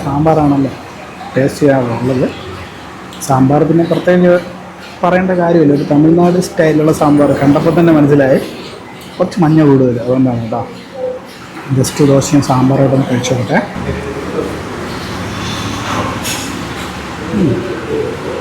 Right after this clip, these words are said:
സാമ്പാർ കൊള്ളാം, ഒരു എരിവൊന്നുമില്ല. തമിഴ്നാട് സ്റ്റൈൽ സാമ്പാർ അത്രേ ഉള്ളൂ. കറിയിലൊന്നും ആവശ്യമില്ല കേട്ടോ,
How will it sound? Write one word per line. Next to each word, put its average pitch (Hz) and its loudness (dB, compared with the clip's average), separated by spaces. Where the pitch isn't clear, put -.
സാമ്പാർ 190 4
കൊള്ളാം, 139 2
ഒരു 180 4
എരിവൊന്നുമില്ല. 175 4
തമിഴ്നാട് 214 4
സ്റ്റൈൽ 165 4
സാമ്പാർ 127 2
അത്രേ 170 0
ഉള്ളൂ. 117 -4
കറിയിലൊന്നും 233 4
ആവശ്യമില്ല 151 6
കേട്ടോ, 127 0